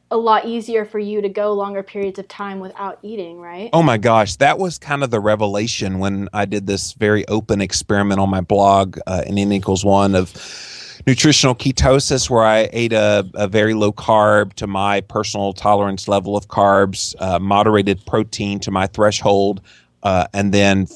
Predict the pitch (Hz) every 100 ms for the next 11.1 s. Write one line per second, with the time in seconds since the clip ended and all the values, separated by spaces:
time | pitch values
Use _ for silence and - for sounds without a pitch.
0 | - - 92 87 110 107 107 101 98 98
1 | 98 101 98 101 98 101 92 - 95 90
2 | - 90 90 - 113 123 101 98 101 113
3 | 208 202 151 156 101 95 - 98 95 95
4 | 92 - _ - 123 160 156 120 110 101
5 | - 104 98 95 87 - - - 143 160
6 | 117 107 110 - - 185 143 123 110 107
7 | - - - - _ _ _ - 101 92
8 | 104 117 110 98 95 90 - - 104 98
9 | 98 107 139 - 127 - 117 117 107 -
10 | 104 104 85 101 101 - 104 - 101 95